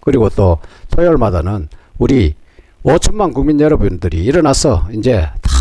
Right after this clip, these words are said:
이제 그 광화문으로 나오셔야 됩니다. 그리고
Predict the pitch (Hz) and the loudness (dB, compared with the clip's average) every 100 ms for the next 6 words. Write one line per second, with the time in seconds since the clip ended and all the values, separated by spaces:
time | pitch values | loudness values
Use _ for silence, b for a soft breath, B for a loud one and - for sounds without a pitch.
0 | 64 62 - - 120 113 85 - - _ | 2 2 0 -4 -4 -2 -4 -6 -14 _
1 | - 95 90 78 78 73 101 104 110 92 | -4 0 2 2 0 -2 -2 0 0 0
2 | 82 95 107 85 76 - 67 - - b | 0 0 2 2 0 -2 -6 -10 -16 b
3 | b 85 b 107 98 113 | b -20 b -4 0 0